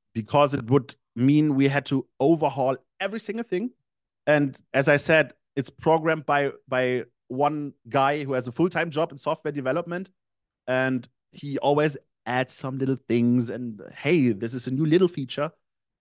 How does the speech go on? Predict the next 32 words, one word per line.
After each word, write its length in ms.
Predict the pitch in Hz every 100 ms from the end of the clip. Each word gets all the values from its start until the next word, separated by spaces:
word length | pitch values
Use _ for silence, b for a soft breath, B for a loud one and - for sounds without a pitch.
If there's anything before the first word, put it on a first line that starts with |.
| 120
um, 540 | 127 127 131 127 131 _ _ _ _ _
but 280 | 143 139 -
not 320 | 135 147 160
in 100 | 160
a 60 | 160
way 400 | 151 147 147 147
that 320 | 131 135 131 _ _
would 260 | 127 123 127 _ _ _
essentially 480 | 113 - 127 127 127
change 600 | 113 - 131 123 123 120
Cage 380 | - 226 226 -
Match 440 | 123 113 110 - - _ _ _ _ _
in 160 | 110 107
something 460 | - 117 107 113
that's 260 | 110 104 -
completely 640 | - 107 - 110 101 110
different. 480 | 98 104 - 90 80 _ _ _ _ 120 -
The 180 | 135 185
look 400 | 202 208 - -
changes, 680 | - 139 123 113 98 90 -
but 280 | 123 147 -
you, 280 | 131 127 127 - 110 _ _
you 80 | 135
would 180 | 139
have 200 | 135 135
to 100 | -
look 180 | 139 135
up 180 | 127 120
Cage 300 | - 123 117
Match 240 | 127 117
on, 140 | 117 120 117
on, 180 | 120